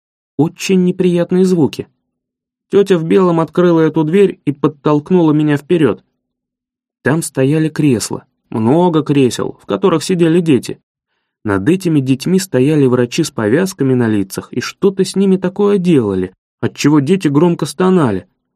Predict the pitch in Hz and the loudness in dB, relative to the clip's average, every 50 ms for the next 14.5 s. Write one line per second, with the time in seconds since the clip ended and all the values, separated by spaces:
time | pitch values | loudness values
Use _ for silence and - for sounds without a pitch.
0 | _ _ _ - 127 110 104 113 113 110 - - 202 151 139 139 170 190 185 190 | _ _ _ -4 -2 -2 0 0 -2 -2 0 -2 0 2 2 2 4 2 2 2
1 | 160 143 135 127 131 127 139 175 170 151 135 - - 123 131 143 147 147 143 147 | 0 0 2 2 2 2 2 2 2 0 0 0 0 0 2 2 2 2 2 0
2 | 147 - - - 185 185 185 160 127 107 95 98 92 90 - _ _ _ _ _ | -2 -2 -4 -2 0 2 2 2 2 0 -2 -6 -8 -8 -10 _ _ _ _ _
3 | _ _ _ _ _ _ _ _ _ _ - - 110 101 104 98 101 156 170 151 | _ _ _ _ _ _ _ _ _ _ -4 -4 -2 -2 -2 -2 0 0 0 2
4 | 135 127 - 131 127 - 131 131 156 180 165 139 135 165 175 165 147 127 - 160 | 0 0 -2 -2 -2 0 0 0 2 2 2 2 2 2 2 2 0 -2 0 0
5 | 165 156 131 131 120 113 104 - - 175 214 208 190 - - 113 - _ _ _ | 0 2 2 2 0 0 0 -2 0 0 0 0 -2 -4 -6 -8 -8 _ _ _
6 | _ _ _ - 139 139 151 147 151 185 208 160 165 156 147 - 147 143 - 147 | _ _ _ 0 2 4 4 4 2 2 0 0 0 0 0 0 -4 -2 2 2
7 | 147 160 190 208 196 147 - - 123 - 127 - 143 143 - 190 180 147 143 - | 2 2 2 2 2 0 0 -4 -2 -2 -2 -2 0 2 2 2 2 2 0 0
8 | 175 160 135 - 135 139 131 160 214 208 180 - - _ _ _ _ _ _ _ | -2 -2 -2 0 -2 -2 0 2 2 2 2 0 -4 _ _ _ _ _ _ _
9 | _ _ _ _ _ _ _ _ - 131 110 120 143 190 196 170 131 131 131 127 | _ _ _ _ _ _ _ _ -2 0 2 2 2 2 0 0 0 -2 -2 -2
10 | 147 180 202 196 180 160 151 147 147 139 - - - - - - - - 214 214 | -2 0 2 2 2 2 2 2 0 0 -2 -2 -4 -4 -4 -4 -6 -4 -2 0
11 | 196 160 139 127 139 135 - - 202 196 180 165 151 143 151 170 180 185 - 202 | 2 0 2 0 0 -2 -2 -2 -2 0 2 2 2 2 2 0 -2 -2 0 0
12 | 185 160 147 131 127 117 123 175 226 220 202 196 190 175 160 156 160 170 208 196 | 0 0 0 0 0 0 2 2 2 4 4 4 4 4 4 4 2 2 0 -2
13 | - - 190 185 175 - - 175 185 180 175 190 190 180 185 185 180 - - 208 | -2 0 2 2 2 0 0 -2 0 2 2 2 2 4 2 2 2 0 -2 -4
14 | 196 - - 185 135 - - - 101 - | -4 -2 -2 -4 -4 -4 -6 -12 -12 -12